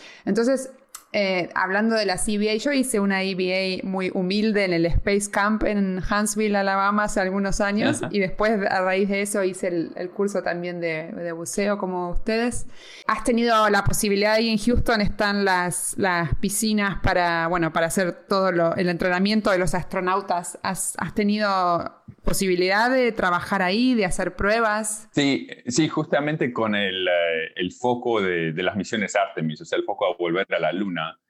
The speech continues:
Speaker 2: eh, tenemos que pasar de caminatas espaciales, o sea, E V As en cero gravedad, digamos, flotando en la estación espacial, a lo que llamamos las, eh, eh, las exploraciones, eh, planetarias,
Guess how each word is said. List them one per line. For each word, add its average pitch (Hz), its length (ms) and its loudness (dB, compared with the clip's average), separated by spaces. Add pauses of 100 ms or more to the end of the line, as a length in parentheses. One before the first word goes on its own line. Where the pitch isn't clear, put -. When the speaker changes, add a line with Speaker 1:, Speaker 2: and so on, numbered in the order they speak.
(360)
Speaker 2:
eh, 82 300 -2
tenemos 117 340 2
que 95 140 -4
pasar 101 540 -2
de 82 640 -4 (200)
caminatas 90 540 -2
espaciales, 85 540 -2
o 85 60 -6
sea, 85 140 0
E 95 200 0
V 92 400 0
As - 280 -10 (140)
en 71 380 -6
cero 104 320 0
gravedad, 87 460 0
digamos, 95 460 -2
flotando 95 640 -2 (320)
en 85 280 0
la 80 80 2
estación 92 320 -4
espacial, 98 640 -2
a 107 360 0
lo 101 140 -2
que 92 240 -2
llamamos 92 360 -2
las, 78 380 -2
eh, 71 420 -2 (360)
eh, 73 240 -4
las 73 200 -8
exploraciones, 85 840 -2
eh, 85 60 -6 (880)
planetarias, 82 800 -2